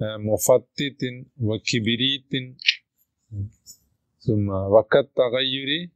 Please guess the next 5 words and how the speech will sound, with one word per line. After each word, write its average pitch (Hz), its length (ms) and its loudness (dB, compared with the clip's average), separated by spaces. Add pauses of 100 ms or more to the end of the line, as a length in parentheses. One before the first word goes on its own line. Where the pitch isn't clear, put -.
(140)
بطول 117 540 0
المكس 113 520 -4 (680)
أو 117 180 6
بأوراق 127 840 0 (260)
متناثرة 123 960 -2